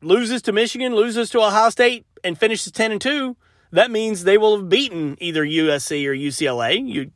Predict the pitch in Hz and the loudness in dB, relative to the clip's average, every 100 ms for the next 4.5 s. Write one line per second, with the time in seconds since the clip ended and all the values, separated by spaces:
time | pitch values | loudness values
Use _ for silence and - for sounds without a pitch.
0 | _ - 143 135 117 139 110 147 123 107 | _ -6 -4 -4 -4 -6 -4 0 2 0
1 | 104 113 110 160 233 _ _ _ _ _ | -6 -10 -10 -12 -14 _ _ _ _ _
2 | _ _ - 113 117 139 139 139 139 139 | _ _ -8 -6 -2 -2 -2 -6 -2 -2
3 | 127 143 131 131 127 123 - 135 123 135 | 0 0 0 0 -2 -2 -2 -2 0 -2
4 | 117 120 208 277 | -2 -6 -6 -8